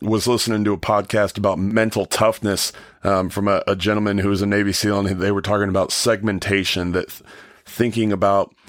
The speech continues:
yes, we have to teach our kids all of this stuff can be a little bit overwhelming,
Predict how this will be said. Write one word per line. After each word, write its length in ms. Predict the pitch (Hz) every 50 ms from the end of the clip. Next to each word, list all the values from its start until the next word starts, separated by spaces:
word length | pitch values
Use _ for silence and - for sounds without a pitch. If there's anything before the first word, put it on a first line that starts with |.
| - _ _ _ _ _
yes, 400 | - 101 110 110 107 - - -
we 100 | 113 110
have 180 | 92 104 107 -
to 100 | - 101
teach 320 | 92 - 117 104 - - - - _ -
our 120 | 101 101 87
kids 300 | - - 107 98 90 - - _
all 300 | - 104 107 110 110 110
of 160 | 110 98 92 101
this 160 | 107 101 -
stuff 360 | - - - 120 107 101 -
can 160 | - - 101 95
be 100 | 101 98
a 80 | 95
little 240 | 95 101 95 98 95
bit 220 | 92 98 95 90 - -
overwhelming, 760 | 101 101 90 92 90 87 101 135 139 139 135 127 127 120